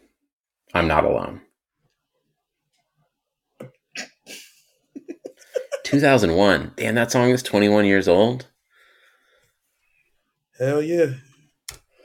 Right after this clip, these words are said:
Speaker 1: What do you think Michelle Branch is doing right now?
Speaker 2: Wasn't she signed to Murder, Inc?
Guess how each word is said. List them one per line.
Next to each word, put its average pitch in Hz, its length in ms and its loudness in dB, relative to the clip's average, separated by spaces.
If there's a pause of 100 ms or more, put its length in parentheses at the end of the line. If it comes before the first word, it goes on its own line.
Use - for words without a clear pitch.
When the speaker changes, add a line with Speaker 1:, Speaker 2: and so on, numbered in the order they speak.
(440)
Speaker 1:
What 139 80 -4
do 151 40 2
you 165 60 -2
think 135 120 -6
Michelle 78 280 2
Branch 67 360 -4
is - 60 -14
doing 64 200 -4
right 52 180 -6
now? 55 260 -8 (1700)
Speaker 2:
Wasn't 202 260 -6
she 262 120 -2
signed 165 420 0
to 139 100 2
Murder, 147 340 6
Inc? 165 240 -2